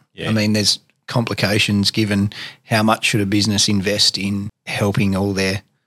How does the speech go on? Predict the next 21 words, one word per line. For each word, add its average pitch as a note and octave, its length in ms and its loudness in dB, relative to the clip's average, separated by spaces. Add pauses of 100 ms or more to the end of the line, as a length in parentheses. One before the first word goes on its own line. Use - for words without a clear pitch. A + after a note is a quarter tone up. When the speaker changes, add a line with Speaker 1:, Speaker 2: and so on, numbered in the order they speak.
(400)
Speaker 2:
workers G2+ 500 -2
forward. G2+ 500 0 (540)
You G2 100 -20
know, F#2 100 -6
should G2+ 300 2
that, G#2 240 -2
should A2+ 220 2
they G#2 160 2
just G#2 200 0
be G2 160 -2
the F#2+ 100 -4
initiators G2 640 0
and F#2 160 -2
then, F#2+ 240 -2 (480)
you G2 80 -20
know, F#2+ 240 -4
all A2 140 4
that F#2+ 160 2
stuff's - 280 2
then F#2+ 360 -2
outsourced G2+ 420 -2